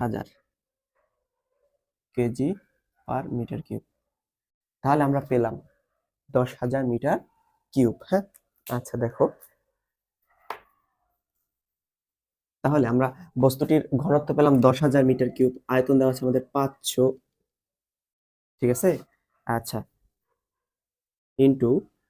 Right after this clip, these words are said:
আমাদের ঘনত্ব। এখানে দেখো, একটা বস্তু যখন পানিতে নিমজ্জিত করা হয়, তখন তার উপরে তার ঘনত্বটা কাজ করে। হ্যাঁ, অর্থাৎ পা-, কার ঘনত্ব? পানির ঘনত্ব। পানির ঘনত্ব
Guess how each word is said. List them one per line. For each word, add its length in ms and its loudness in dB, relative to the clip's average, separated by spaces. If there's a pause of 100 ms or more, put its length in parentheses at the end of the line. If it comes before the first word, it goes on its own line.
(160)
আমাদের 200 4 (100)
ঘনত্ব। 340 2 (520)
এখানে 380 4
দেখো, 220 -2 (480)
একটা 140 -2 (100)
বস্তু 220 0 (100)
যখন 220 -2 (100)
পানিতে 360 -6 (140)
নিমজ্জিত 380 -4 (120)
করা 140 -2
হয়, 180 -14
তখন 260 -12
তার 160 -6
উপরে 240 -12
তার 100 -12 (120)
ঘনত্বটা 440 -6 (120)
কাজ 140 -16 (100)
করে। 240 -12
হ্যাঁ, 140 -4 (360)
অর্থাৎ 280 0
পা-, 200 0
কার 180 0
ঘনত্ব? 220 0 (100)
পানির 260 4
ঘনত্ব। 260 -8 (300)
পানির 240 6
ঘনত্ব 200 2